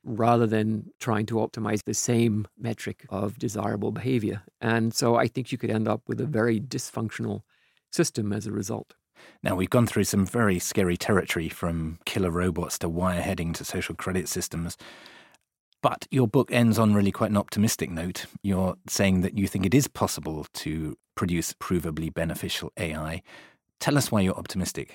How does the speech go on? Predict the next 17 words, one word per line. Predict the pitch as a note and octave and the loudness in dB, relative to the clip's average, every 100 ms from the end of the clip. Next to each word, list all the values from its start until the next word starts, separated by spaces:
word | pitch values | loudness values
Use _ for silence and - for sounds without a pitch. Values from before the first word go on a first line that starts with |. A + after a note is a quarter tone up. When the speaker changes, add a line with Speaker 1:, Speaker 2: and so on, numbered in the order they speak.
| - | -4
Speaker 2:
How | A2+ G2+ | -2 -2
can | - G2+ | -2 -2
we | F2 E2+ B1 _ _ _ | 0 -2 -6 _ _ _
make | F2+ - | -4 -2
sure | - D#2+ | -4 -6
that | - | -6
this | F2 - F2+ | -6 -4 -4
ends | E2 | -4
up | F2 - | -6 -4
in | E2 | -6
a | |
good | D2+ D2+ | -6 -8
place? | - C#2 - - _ _ _ _ _ _ _ _ _ _ _ | -8 -8 -10 -14 _ _ _ _ _ _ _ _ _ _ _
Speaker 1:
So | - E3 D3+ D#3 C3 | 4 8 8 8 6
the | D3 | 6
underlying | F3+ G#3 F3+ D#3 D3 | 8 8 8 8 6
idea | C3+ B2+ B2+ A2 B2 | 6 8 8 6 2